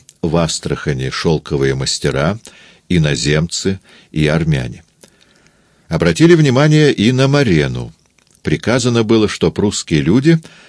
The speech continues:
продавали её в казну, а казна будет продавать её в Персию. В тысяча шестьсот семьдесят третьем году гетман Самойлович по царскому требованию присылал в Москву малороссиян, чтоб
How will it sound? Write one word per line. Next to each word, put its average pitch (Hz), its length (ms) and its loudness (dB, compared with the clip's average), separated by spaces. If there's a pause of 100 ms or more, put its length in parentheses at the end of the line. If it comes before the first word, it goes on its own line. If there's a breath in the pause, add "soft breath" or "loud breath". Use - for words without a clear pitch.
(140 loud breath)
продавали 82 540 0
её 73 260 2
в - 100 -14
казну, 73 540 -2
а 90 160 -4
казна 80 500 -4
будет 117 360 -2
продавать 76 560 -2
её 76 180 -2
в - 140 -12
Персию. 62 560 -6 (1000 soft breath)
В - 140 -20
тысяча 113 440 -2
шестьсот - 680 -2
семьдесят 80 600 -2
третьем 76 360 -4
году 80 360 0 (360 loud breath)
гетман 78 600 -2
Самойлович 80 880 -2 (480 soft breath)
по 69 140 -2
царскому 80 640 -4
требованию 82 720 -2 (340 soft breath)
присылал 85 500 -2
в 104 100 -4
Москву 90 580 -2 (300 soft breath)
малороссиян, 73 880 -2
чтоб 85 320 -6